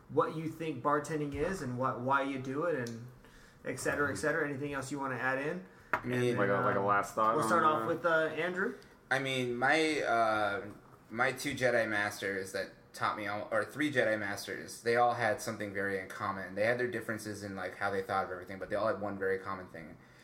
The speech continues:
Speaker 2: Um, you, one of the beautiful things about bartending is that you can totally go into detail,
Speaker 1: Mm-hmm.
Speaker 2: and you can totally get as crazy as we just got in the last hour. But most people that come into bars, they come into bars for, like, just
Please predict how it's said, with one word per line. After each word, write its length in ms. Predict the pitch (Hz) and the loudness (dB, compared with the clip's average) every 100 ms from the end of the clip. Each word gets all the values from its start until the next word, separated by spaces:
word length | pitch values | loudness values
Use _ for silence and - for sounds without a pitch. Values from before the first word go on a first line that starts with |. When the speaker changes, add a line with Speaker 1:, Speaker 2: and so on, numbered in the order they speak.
| - - - - 107 | -20 -20 -20 -6 2
Speaker 2:
Um, 560 | 107 104 101 95 90 - - - - - - - - - - - - - - - | 4 4 2 -2 -8 -16 -20 -20 -20 -20 -20 -20 -20 -20 -20 -20 -20 -20 -20 -12
you, 380 | 120 135 131 - - | -6 -4 -4 -10 -8
one 460 | 123 123 117 143 | -6 -6 0 2
of 80 | 170 | 4
the 60 | 160 | 4
beautiful 320 | 143 156 143 | 2 0 0
things 200 | 139 123 | 0 2
about 180 | - - | 2 4
bartending 460 | 98 107 120 120 | 2 2 0 -2
is 80 | 110 | -2
that 160 | 110 110 | -4 -4
you 80 | 110 | -8
can 120 | 110 | -8
totally 360 | - 110 110 | -6 -4 -4
go 180 | 104 107 | -2 -2
into 140 | 104 98 | -2 -6
detail, 580 | 92 98 104 107 117 - 147 | -12 -2 0 2 0 -4 -8
Speaker 1:
Mm-hmm. 160 | 127 | -4
Speaker 2:
and 100 | 123 | -4
you 60 | 98 | -4
can 100 | 101 | -8
totally 300 | - 104 104 | -6 -4 -2
get 100 | 98 | -2
as 120 | 101 - | -6 -8
crazy 520 | - 101 98 95 95 | -8 -6 -6 -6 -6
as 160 | 95 | -6
we 100 | 95 | -10
just 200 | 95 95 | -10 -4
got 260 | 104 101 101 | 0 2 0
in 80 | 107 | -4
the 60 | 104 | -4
last 280 | 101 104 101 | -4 -4 0
hour. 380 | 101 104 107 - - - - - - | 2 2 0 -6 -20 -20 -20 -18 2
But 440 | 120 110 107 101 - - - - - - - - - - | 4 6 4 0 -10 -20 -20 -20 -20 -20 -20 -20 -20 -16
most 360 | 131 127 143 147 | -2 2 2 2
people 240 | 170 160 | 2 4
that 120 | 156 - | 4 0
come 140 | 143 | -2
into 140 | 131 | 0
bars, 420 | 120 110 104 104 107 | 2 4 4 4 0
they 80 | |
come 180 | 107 110 | -6 -4
into 120 | 107 | -4
bars 300 | 101 98 98 - | 0 2 0 -2
for, 240 | 101 98 | -4 -2
like, 300 | 95 95 92 - - - - - | -2 -4 -8 -18 -20 -20 -20 -10
just 220 | 131 | -10